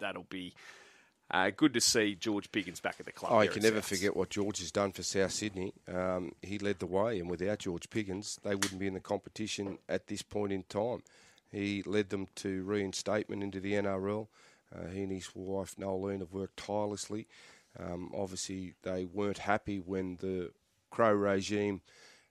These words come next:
Speaker 2: uh, took over, but I'm glad that a club legend like George Piggins, who the, uh, best player of the year is named after, George Piggins Medal, um, uh, he's been there to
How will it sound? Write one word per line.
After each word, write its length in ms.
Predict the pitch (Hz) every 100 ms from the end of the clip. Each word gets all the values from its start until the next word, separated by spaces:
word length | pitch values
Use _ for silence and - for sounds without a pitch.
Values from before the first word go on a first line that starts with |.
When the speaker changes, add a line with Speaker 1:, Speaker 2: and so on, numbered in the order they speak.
| 98
Speaker 2:
uh, 240 | 90 87 -
took 220 | 113 110
over, 340 | 113 143 - -
but 260 | 101 95 _ _ _ _
I'm 160 | 113 110
glad 400 | 98 110 127 95
that 140 | 98 -
a 60 | -
club 260 | - 101 95
legend 360 | 101 98 90
like 160 | 92 87
George 320 | 98 95 -
Piggins, 300 | 113 95 98
who 120 | 135
the, 160 | 107 107 - - - - _ -
uh, 140 | -
best 260 | - 123 -
player 240 | 113 104
of 60 | 85
the 80 |
year 240 | 92 117 101
is 100 | 85
named 260 | 101 113 87
after, 280 | 85 113
George 360 | 98 107 98 -
Piggins 320 | 104 90 82
Medal, 300 | 98 90 82 _ _ -
um, 400 | 98 92 90 85 _ - - - - _ -
uh, 160 | 92 92
he's 120 | 95 -
been 240 | 104 101
there 220 | 98 95
to 440 | - - 90 87